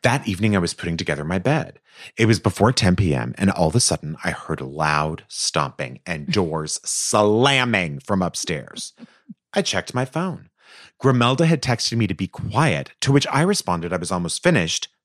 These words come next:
to which she responded that I should only put furniture together in the daytime. I thought, "Hmm." But I was very distracted by my breakup and did not want to argue or set boundaries at that point. Whoever wants to.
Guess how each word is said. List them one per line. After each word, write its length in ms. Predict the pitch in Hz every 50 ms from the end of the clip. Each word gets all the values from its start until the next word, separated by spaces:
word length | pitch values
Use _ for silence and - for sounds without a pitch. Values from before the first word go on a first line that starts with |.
| _ _ -
to 120 | - 160
which 220 | 156 156 156 151 -
she 360 | - - - - - 226 254
responded 640 | 247 175 143 - - - - 80 80 76 - 92 95
that 100 | 117 107
I 60 | 104
should 160 | 101 - 113 -
only 240 | - 123 117 127 143
put 200 | 139 - 143 -
furniture 320 | - 151 160 175 - - 113
together 400 | 92 90 - - 80 - 135 143
in 200 | - 147 135 131
the 100 | 147 151
daytime. 800 | 139 - - 165 170 190 185 - - - 87 78 - _ _ _ _ _ _ _ _ _ _ _ _ _
I 80 | - 110
thought, 320 | - - 117 117 113 - - - _
"Hmm." 380 | - 202 190 151 104 82 73 65 - - _ _ _ _ - - - - -
But 80 | - -
I 20 |
was 140 | 92 87 -
very 260 | - 85 85 90 104
distracted 460 | 104 87 - - 90 80 - - 73 -
by 80 | -
my 140 | 65 65 65
breakup 480 | - - 67 73 73 - 65 62 - -
and 80 | - 98
did 160 | - 87 71
not 220 | 78 82 90 101 -
want 160 | 110 104 120
to 40 | - -
argue 280 | 78 73 - 78 78
or 120 | - - -
set 260 | - - 92 - -
boundaries 460 | - 71 69 69 67 67 67 64 - - -
at 140 | - - -
that 220 | - - - _
point. 400 | - - - - - - - - - _ _ _ _ _ _ -
Whoever 400 | 185 208 - 95 98 - 85 73
wants 380 | 67 64 65 71 - - -
to. 100 | - -